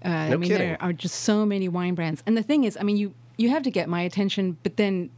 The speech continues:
Speaker 1: what you really have to do is get something that my editors will go for.
Speaker 2: Oh, okay.
Speaker 1: People sometimes think their job is done if they've reached me,
Speaker 2: Mm.
Speaker 1: and,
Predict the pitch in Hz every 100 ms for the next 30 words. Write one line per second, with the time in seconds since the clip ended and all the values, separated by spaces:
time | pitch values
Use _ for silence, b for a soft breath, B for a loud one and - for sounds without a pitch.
0 | - - 196 180 185 247 233 208 170 170
1 | - 170 160 156 170 - 190 - 185 175
2 | 165 143 156 165 160 175 208 156 - -
3 | - - - - 170 160 147 143 131 -
4 | - - - 113 123 101 - - 233 214
5 | 233 202 190 196 175 165 175 160 143 143
6 | 160 165 156 143 - 151 160 160 - -
7 | 175 185 190 - 160 160 151 143 143